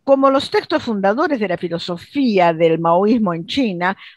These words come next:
o de la escuela de Nyaya en la India, muestran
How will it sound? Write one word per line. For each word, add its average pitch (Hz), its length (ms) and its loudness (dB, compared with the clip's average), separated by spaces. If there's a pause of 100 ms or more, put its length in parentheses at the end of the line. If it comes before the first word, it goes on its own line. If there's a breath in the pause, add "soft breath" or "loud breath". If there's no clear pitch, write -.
o 208 140 0
de 202 100 0
la 196 80 2
escuela 247 420 2
de 202 140 0
Nyaya 202 840 0
en 175 240 -6
la 240 140 0
India, 175 600 -4 (380 soft breath)
muestran 240 800 0